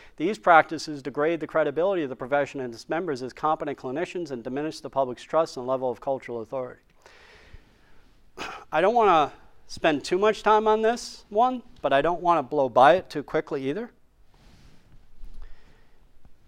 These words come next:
Every anatomy book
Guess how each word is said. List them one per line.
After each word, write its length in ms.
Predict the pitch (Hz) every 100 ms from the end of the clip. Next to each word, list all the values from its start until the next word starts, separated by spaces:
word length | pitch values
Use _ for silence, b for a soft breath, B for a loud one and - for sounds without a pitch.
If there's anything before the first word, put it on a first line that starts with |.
| - - - _ - - - - 185
Every 380 | 196 262 254
anatomy 580 | 175 151 170 196 190 180
book 480 | 151 147 131 -